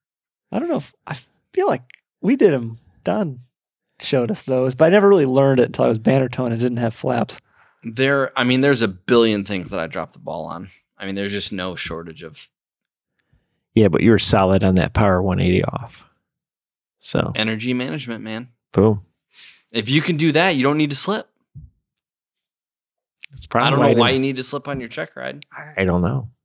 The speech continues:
Speaker 3: Because
Speaker 2: Maybe
Speaker 3: it's
Speaker 2: you didn't really need to. I don't know.
Speaker 3: I, I don't know.
Speaker 2: I don't know.
Speaker 1: Okay.
Speaker 2: I don't know either.
Speaker 1: You're not gonna be afraid of my flying on the biannual flight review. What are we gonna do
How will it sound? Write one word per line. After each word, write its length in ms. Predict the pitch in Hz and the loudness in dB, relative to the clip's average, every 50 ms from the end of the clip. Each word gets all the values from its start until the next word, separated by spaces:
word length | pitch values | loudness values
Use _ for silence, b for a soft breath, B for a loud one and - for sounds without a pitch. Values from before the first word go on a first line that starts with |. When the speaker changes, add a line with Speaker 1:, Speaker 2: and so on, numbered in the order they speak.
| _ _ | _ _
Speaker 3:
Because 220 | - - 104 98 | -2 2 4 4
Speaker 2:
Maybe 120 | 101 101 131 | 4 4 4
Speaker 3:
it's 100 | 143 147 | 2 2
Speaker 2:
you 140 | 165 165 156 | 0 0 0
didn't 400 | 131 151 160 165 123 123 117 101 | 0 0 0 -2 -6 -10 -10 -4
really 360 | 113 131 143 139 135 127 117 | -2 0 0 2 2 2 0
need 400 | 107 98 98 107 120 165 220 - | 0 -2 -2 -4 -4 -4 -4 -6
to. 240 | - - - - - - _ - | -10 -10 -10 -12 -14 -18 _ -4
I 100 | - 123 147 | -2 0 0
don't 100 | 170 147 | 0 -2
know. 220 | 98 - 127 - _ - - | -4 -8 -10 -12 _ -10 -6
Speaker 3:
I, 400 | - 85 80 78 76 62 - 80 | -2 0 0 2 0 0 2 2
I 40 | 82 | 2
don't 120 | 80 85 | 4 4
know. 200 | 92 113 135 - B B B B B B B B B _ _ - - _ | 4 4 2 0 B B B B B B B B B _ _ -18 -16 _
Speaker 2:
I 80 | - - | -14 -12
don't 100 | 95 92 | -12 -12
know. 120 | 101 - - _ _ _ _ _ _ _ - | -14 -16 -18 _ _ _ _ _ _ _ -2
Speaker 1:
Okay. 200 | 147 139 - 127 | 0 2 2 2
Speaker 2:
I 20 | 117 | 2
don't 80 | 113 | 0
know 80 | 101 95 | -2 -6
either. 240 | 90 - - - - _ _ _ _ | -8 -12 -14 -18 -20 _ _ _ _
Speaker 1:
You're 160 | - 156 170 | 2 4 6
not 160 | 185 185 165 | 6 4 4
gonna 120 | - 175 156 | 2 4 6
be 100 | 143 139 | 6 6
afraid 360 | 131 131 - 151 143 139 135 | 4 4 4 4 6 6 6
of 100 | 127 113 | 4 2
my 140 | 120 113 107 | 0 -2 -2
flying 480 | 113 - 131 120 110 110 110 107 107 - _ _ _ _ _ _ _ _ _ _ - - - _ _ | -2 -2 -2 -2 -2 -2 -6 -10 -14 -20 _ _ _ _ _ _ _ _ _ _ -20 -20 -20 _ _
on 140 | - 135 120 | -2 0 0
the 60 | 117 | -2
biannual 580 | 113 110 202 202 - 117 113 110 107 107 107 113 _ _ _ _ | -2 -2 0 0 0 0 0 -2 -2 -4 -6 -10 _ _ _ _
flight 280 | - - 143 120 113 - | -4 -2 0 0 0 -2
review. 360 | 113 113 120 113 113 110 107 - _ _ _ _ _ _ _ _ _ _ _ _ _ _ _ _ _ _ | -4 -4 -2 -2 -4 -4 -6 -12 _ _ _ _ _ _ _ _ _ _ _ _ _ _ _ _ _ _
What 200 | - 139 139 156 | -2 2 4 4
are 40 | 170 | 4
we 100 | 160 160 | 4 4
gonna 180 | 147 151 143 135 | 2 2 0 2
do 320 | 123 127 127 123 120 113 | 2 2 2 2 2 0